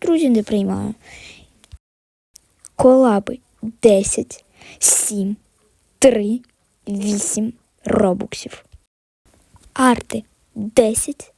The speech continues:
або двадцять робоксів. І не засуджується.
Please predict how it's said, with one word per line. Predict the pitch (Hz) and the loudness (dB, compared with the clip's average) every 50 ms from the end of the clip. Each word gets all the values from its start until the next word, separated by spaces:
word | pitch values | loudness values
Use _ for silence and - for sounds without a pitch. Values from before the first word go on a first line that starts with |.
| _ - | _ -2
або | - 226 214 - 208 | 0 0 2 2 0
двадцять | 208 - - - - 196 - - - - - | 0 -2 -6 -6 -6 -6 -8 -10 -12 -14 -12
робоксів. | - - - - - - - - - - - - - - - _ - - - - - - _ - | -12 -12 -12 -12 -14 -16 -14 -16 -16 -18 -18 -18 -18 -18 -20 _ -20 -20 -18 -18 -18 -12 _ 2
І | 240 254 | 4 6
не | 277 302 302 | 6 6 4
засуджується. | 294 - 302 285 - - - 277 247 233 220 - - 208 190 196 202 - - - - - 226 | 4 4 4 2 2 0 -2 -2 0 0 -2 -2 -2 -2 -2 -2 -2 -4 -6 -4 -4 -4 -4